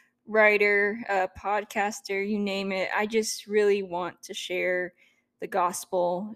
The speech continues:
and share how Jesus truly changes everything. So this is your invitation to stay. You can find other episodes as well as my blog,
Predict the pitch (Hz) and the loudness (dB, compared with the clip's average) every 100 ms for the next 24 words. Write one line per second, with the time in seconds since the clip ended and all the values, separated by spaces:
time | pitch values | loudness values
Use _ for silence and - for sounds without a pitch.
0 | - 190 180 190 185 190 185 175 175 208 | -10 -8 -6 -2 -2 -4 -8 -10 -10 -8
1 | 208 202 185 180 - - - - 196 185 | -6 -4 -6 -6 -8 -10 -8 -2 0 0
2 | 180 175 - 208 175 175 175 165 165 165 | -2 -4 -8 -6 -6 -6 -8 -6 -4 -4
3 | 180 - - 156 202 - _ _ _ _ | -10 -10 -10 -6 -6 -6 _ _ _ _
4 | _ - 190 196 269 269 277 240 247 240 | _ -6 -2 2 2 2 -2 4 6 6
5 | 233 233 214 220 220 202 208 - 190 185 | 4 2 2 2 -2 -4 -4 -2 0 2
6 | 185 190 202 _ _ _ _ _ 214 - | 0 -4 -8 _ _ _ _ _ -10 -4
7 | 220 214 208 196 196 196 247 254 247 254 | -4 0 0 2 0 2 2 4 2 0
8 | 254 247 233 233 233 226 208 208 196 190 | -2 2 4 6 4 2 -2 0 2 2
9 | 196 196 185 190 180 - 214 214 202 196 | 2 -2 -4 -6 -8 -2 2 4 6 4
10 | 196 | 0